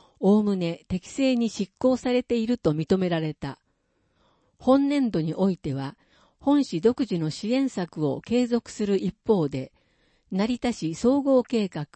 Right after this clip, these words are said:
成田未来プランに沿って、着実に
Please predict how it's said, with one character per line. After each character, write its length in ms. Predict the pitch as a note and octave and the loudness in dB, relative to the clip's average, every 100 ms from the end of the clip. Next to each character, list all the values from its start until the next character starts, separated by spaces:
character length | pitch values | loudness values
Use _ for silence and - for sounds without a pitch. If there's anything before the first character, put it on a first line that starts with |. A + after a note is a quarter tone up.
| D3 - _ _ _ - | -8 -10 _ _ _ -4
成 260 | A#3 B3+ | 0 0
田 120 | G#3+ D#3+ | -2 -2
未 180 | E3+ | 0
来 220 | G#3+ C4+ B3+ | 2 0 0
プ 160 | C4+ | -2
ラ 100 | C4 | -2
ン 160 | A3+ D#3+ | -2 -4
に 120 | D3+ | -4
沿 100 | - | -4
っ 60 | F3+ | -4
て、 320 | _ - C3 - _ _ - | _ -10 -10 -12 _ _ -6
着 260 | G#3 A#3+ | -4 -2
実 300 | A3 G#3+ G3 | -4 -4 -4
に 240 | F#3 E3+ | -2 -4